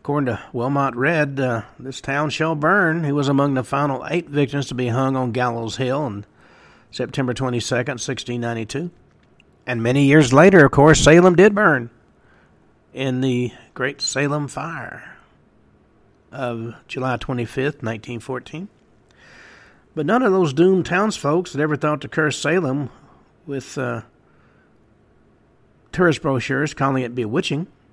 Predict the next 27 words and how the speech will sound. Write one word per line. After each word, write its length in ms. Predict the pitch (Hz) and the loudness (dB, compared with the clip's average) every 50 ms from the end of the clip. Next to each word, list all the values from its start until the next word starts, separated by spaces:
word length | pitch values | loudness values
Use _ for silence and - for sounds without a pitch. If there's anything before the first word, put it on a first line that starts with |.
| _ _ _ _ _ _ _ _ _ _ _ _ _ _ _ _ _ _ _ _ - | _ _ _ _ _ _ _ _ _ _ _ _ _ _ _ _ _ _ _ _ -10
Not 140 | 120 113 110 | -8 -6 -6
to 60 | - | -4
mention 280 | 120 131 135 - - 131 | -2 -2 -2 -2 -2 -2
a 80 | 120 117 | -4 -4
three 180 | - 143 135 | -2 -2 0
D 160 | 131 135 139 | 2 2 2
haunted 420 | 135 110 123 147 151 151 143 139 131 | 2 0 0 -2 0 0 0 -2 -2
adventure 440 | 127 113 139 143 143 139 - 190 170 | -2 -2 -2 -2 -2 -2 -2 -2 0
or 160 | 143 123 123 | 0 0 -2
a 60 | 120 | -4
terror 340 | - - 165 160 156 147 139 | -2 -2 -2 0 2 2 2
house 340 | 113 139 135 143 165 165 - | 2 0 0 0 -2 -4 -6
that 100 | 135 120 | -8 -8
claims 360 | - 139 143 143 143 139 123 | -6 -6 -4 -4 -4 -2 0
we're 120 | 143 143 | 0 0
bringing 320 | 131 120 135 143 147 147 139 | 2 2 0 0 0 0 -2
scary 400 | - - - 147 151 160 151 156 | -4 -4 -2 0 2 2 2 4
back. 420 | 160 175 185 185 165 - - - _ _ _ _ _ _ _ _ _ _ _ _ _ _ _ _ _ _ _ _ - - _ _ | 4 2 2 2 -2 -8 -14 -20 _ _ _ _ _ _ _ _ _ _ _ _ _ _ _ _ _ _ _ _ -20 -20 _ _
One 200 | - 139 120 113 | -4 -4 -2 0
doubts 300 | 101 113 117 107 107 - | 0 0 0 0 -2 -4
Corey's 340 | - - 143 127 113 113 113 | -4 -2 0 0 2 0 0
ghost 400 | 107 110 120 120 143 143 - - | 0 0 0 2 2 0 -2 -4
would 120 | 123 113 113 | -4 -4 -6
agree 220 | 104 107 110 107 | -6 -4 -4 -2
with 160 | 117 113 107 | -2 -2 -4
that 140 | 120 117 110 | -4 -6 -6
assessment. 480 | 107 - - 139 127 - - 165 180 | -6 -6 -4 -4 -4 -4 -6 -8 -10